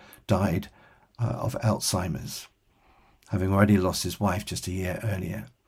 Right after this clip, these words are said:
And in her tribute to him on the Christian Concern website, Andrea Williams said, "With the permission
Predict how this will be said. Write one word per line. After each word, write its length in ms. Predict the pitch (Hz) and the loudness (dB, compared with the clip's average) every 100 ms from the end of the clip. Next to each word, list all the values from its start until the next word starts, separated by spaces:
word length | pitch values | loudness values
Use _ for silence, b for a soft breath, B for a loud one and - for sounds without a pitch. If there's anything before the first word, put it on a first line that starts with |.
| _ _ _ - _ _ _ - | _ _ _ -20 _ _ _ 6
And 100 | 123 | 10
in 100 | 123 | 12
her 140 | 123 | 10
tribute 480 | 123 156 127 117 - | 8 8 10 8 4
to 140 | 104 | -2
him 300 | 80 95 - - b b b b | -2 -4 -8 -14 b b b b
on 100 | 107 | 6
the 80 | 104 | 6
Christian 380 | 117 123 123 104 | 6 4 6 4
Concern 420 | 104 104 107 101 | 4 4 6 8
website, 560 | 101 101 - 82 104 - _ _ _ _ - | 8 6 0 -6 -6 -14 _ _ _ _ 4
Andrea 320 | 110 107 104 | 4 8 8
Williams 340 | 104 104 101 | 10 8 8
said, 220 | - 107 101 | 6 4 4
"With 120 | 98 | 0
the 80 | 101 | 4
permission 560 | 104 117 127 135 123 | 8 10 10 10 8